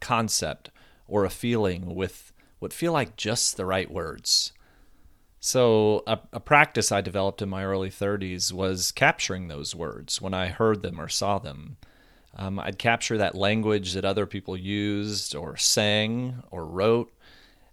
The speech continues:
um, that grabbed my attention for whatever reason, whether it's a book or a song, a poem, or a podcast, or coming out of somebody's mouth that I happened to be there to hear. I'd hear it, or I'd read it,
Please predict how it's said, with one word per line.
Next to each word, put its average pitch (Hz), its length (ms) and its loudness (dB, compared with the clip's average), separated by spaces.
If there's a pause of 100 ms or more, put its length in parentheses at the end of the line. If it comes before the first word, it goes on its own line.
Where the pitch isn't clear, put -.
um, 95 480 -6
that 110 300 -2
grabbed 113 240 6
my 117 100 4
attention 107 440 0
for 101 180 -2
whatever 98 320 2
reason, 90 560 -8
whether 95 180 -4
it's 92 160 -4
a 82 100 -6
book 98 520 -2
or 78 120 -10
a - 100 -8
song, 98 500 2
a 80 60 -12
poem, 101 580 0 (240)
or 92 60 -8
a 90 40 -8
podcast, 101 840 0 (520)
or 113 240 6
coming 123 320 -2
out 113 160 2
of 104 60 2
somebody's 110 360 0
mouth 113 280 2
that 92 100 -6
I 95 80 -2
happened 95 320 0
to 95 60 -8
be 101 160 -4
there 98 180 -2
to 92 100 -6
hear. 98 320 -4 (920)
I'd 95 180 0
hear 127 240 4
it, 160 220 0 (280)
or 95 60 -10
I'd 95 140 -6
read 113 240 0
it, 139 180 0